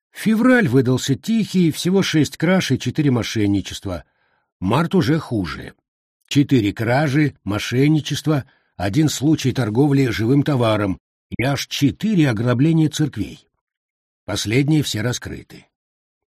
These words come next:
Вы спрашивали про выдающиеся преступления. Одно такое как раз случилось в кафедральном Успенском соборе. Некий Ходоренко,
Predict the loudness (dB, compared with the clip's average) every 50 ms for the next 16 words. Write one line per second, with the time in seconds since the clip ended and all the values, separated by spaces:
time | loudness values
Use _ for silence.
0 | _ _ _ _ _ _ _ _ _ -6 -4 -2 -2 -2 -4 -4 -4 -2 -2 -2
1 | -2 -2 -2 0 0 0 0 0 0 0 0 0 0 0 0 2 2 2 2 2
2 | 0 0 0 0 0 0 -2 -4 -2 -2 -4 -2 -4 -6 -4 -2 -2 -2 -2 -2
3 | -6 -10 -14 -16 -20 -20 _ _ _ _ _ _ _ _ _ -6 -2 -2 -2 0
4 | 2 2 2 2 2 0 -2 0 2 2 2 2 2 2 0 -2 -4 -2 -2 -2
5 | -2 -2 -2 -2 -2 -2 -2 0 0 2 2 4 4 2 0 -4 -12 -14 -10 -6
6 | -4 -2 0 0 0 2 2 4 4 4 4 2 0 0 0 0 0 0 0 -2
7 | -2 -2 -2 -4 -4 -6 -8 -14 -20 -20 -20 _ _ _ _ _ _ _ _ _
8 | _ _ _ _ _ -8 -4 -2 0 0 0 0 0 0 0 0 0 0 -2 -6
9 | _ _ -12 -6 -4 -2 0 0 2 2 4 4 2 2 0 -2 -6 -12 -16 -18
10 | -20